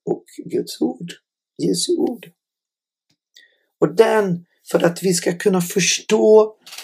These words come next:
kärlek, agape, den himmelska kärleken,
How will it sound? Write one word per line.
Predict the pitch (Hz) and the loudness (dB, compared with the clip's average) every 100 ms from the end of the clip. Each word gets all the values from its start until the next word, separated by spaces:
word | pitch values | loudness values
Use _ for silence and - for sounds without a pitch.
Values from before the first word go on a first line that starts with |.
| - | -12
kärlek, | - - 233 220 160 127 123 143 147 - - - _ _ - | -4 -2 2 2 2 -2 -2 0 -2 -6 -20 -20 _ _ -4
agape, | 185 - 147 - - - - _ - - _ | -4 -4 -6 -8 -12 -12 -16 _ -20 -20 _
den | - 147 | -4 -2
himmelska | - 196 175 147 143 - - 156 | -2 0 2 2 -2 -4 -2 -2
kärleken, | - 190 180 - - - | -4 -6 -8 -8 -14 -18